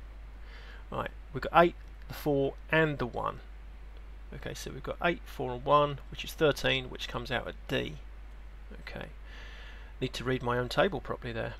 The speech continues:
Um, next one along, we've got the two and the one bit, which gives us three and then a zero, so three, zero, and I'm hoping you can follow exactly how that works.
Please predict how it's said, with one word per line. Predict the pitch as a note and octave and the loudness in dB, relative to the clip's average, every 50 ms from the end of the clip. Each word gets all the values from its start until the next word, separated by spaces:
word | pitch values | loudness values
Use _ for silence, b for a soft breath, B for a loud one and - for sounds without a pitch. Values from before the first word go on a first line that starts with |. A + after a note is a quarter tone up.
| - - | -8 -4
Um, | - B2+ B2 A#2+ A#2+ A#2+ A#2+ A#2+ B2 | 0 2 4 4 4 4 2 2 2
next | C3+ D#3+ E3+ - - | 2 2 2 2 4
one | D#3 D3 C#3+ | 6 6 8
along, | C#3+ C#3+ D3 D#3 E3 E3 | 8 8 8 8 8 6
we've | C3+ B2+ | 2 2
got | - - C3 - - | 2 2 0 0 0
the | - | -4
two | - - - - D#3+ D3 C#3+ | -6 -4 0 2 2 4 4
and | C#3 B2 | 4 2
the | B2 | 2
one | A#2+ B2+ D3+ D#3+ E3+ E3 | 4 6 8 8 8 8
bit, | D#3 E3+ E3 E3 D#3+ - | 8 8 8 8 6 2
which | - - - | -4 -8 -6
gives | - B2+ A#2 - C3+ | -6 -6 -6 -6 -6
us | - - - | -6 -4 0
three | - D3 C#3+ C#3+ C#3 C#3 - - | 4 6 8 8 6 6 2 -2
and | - C3 A#2 A2+ A#2 A#2 | -4 -4 -4 -4 -2 -2
then | A#2 A#2 | -2 -2
a | A#2 | -4
zero, | - - C#3+ C#3+ C#3+ C#3 C3+ C#3 | 0 2 4 8 10 10 10 10
so | - - - | 8 2 -4
three, | - - - B2+ B2+ | -4 -2 -2 -2 0
zero, | - C3+ C3 C3 B2+ A2+ | 2 4 4 4 4 4
and | B2+ C#3+ | 2 0
I'm | E3 D#3 | 0 4
hoping | D#3 E3+ D3+ - C#3+ C3+ | 4 4 4 4 0 -4
you | B2+ B2 | -4 -6
can | - B2 | -6 0
follow | - C3 B2+ B2 A#2+ | 4 4 4 4 4
exactly | - - - A#2 A#2 - C3 | 0 -2 -2 -4 -4 -4 -4
how | A#2+ A#2+ A#2 A#2 | -2 0 2 2
that | A#2 - - | 2 2 2
works. | - E3+ C#3 - - - - - | 2 2 2 2 -2 -6 -8 -8